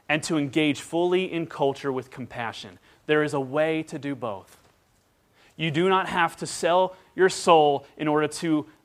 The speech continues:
be a witness. You do not have to, uh, accommodate everybody in your life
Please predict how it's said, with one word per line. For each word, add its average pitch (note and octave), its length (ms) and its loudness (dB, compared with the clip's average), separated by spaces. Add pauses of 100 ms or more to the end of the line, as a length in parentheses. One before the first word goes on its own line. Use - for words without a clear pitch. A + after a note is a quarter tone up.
(160)
be D#3+ 300 -2
a D3+ 80 0
witness. C#3 480 0
You D#3+ 100 -6
do D#3+ 220 -4
not E3+ 200 -2
have E3 280 0
to, E3 260 4 (360)
uh, D#3+ 200 8 (520)
accommodate F#3 1120 0
everybody D#3+ 720 2
in D3 100 -4
your D3 140 0
life D3 540 0